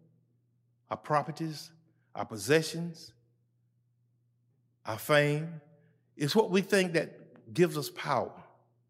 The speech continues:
But we ourselves have no power. Only our Lord and Savior Jesus Christ is the only one that has the power. God is the only one.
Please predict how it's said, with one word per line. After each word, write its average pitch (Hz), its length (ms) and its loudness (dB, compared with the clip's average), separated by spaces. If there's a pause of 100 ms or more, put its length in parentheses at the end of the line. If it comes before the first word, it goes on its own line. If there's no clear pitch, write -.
(960)
But 117 60 -4
we 190 400 0 (120)
ourselves 135 460 0
have 117 220 -2
no 135 160 -6
power. 123 340 -8 (640)
Only 127 240 2
our 120 160 0
Lord 123 200 2
and 120 100 -6
Savior 123 260 -4
Jesus 127 340 -10
Christ - 540 -4 (960)
is 101 140 -12
the 107 100 -12
only 117 240 -4
one 110 180 -2
that 104 140 -6
has 107 200 -8
the - 80 -20
power. - 440 -10 (480)
God 135 280 -2
is 113 140 -4
the 123 80 -14
only 117 260 -4
one. 113 280 -6